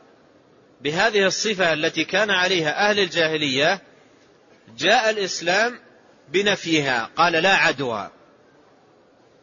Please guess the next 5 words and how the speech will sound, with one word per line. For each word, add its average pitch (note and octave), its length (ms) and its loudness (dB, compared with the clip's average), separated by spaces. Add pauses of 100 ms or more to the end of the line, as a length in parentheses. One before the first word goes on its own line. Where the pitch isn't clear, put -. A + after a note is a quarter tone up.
(640)
لا D#3+ 160 2
عدوى". C3+ 520 0 (1400)
وهذا G3+ 420 0
النفي A3 400 0
للعدوى E3 720 2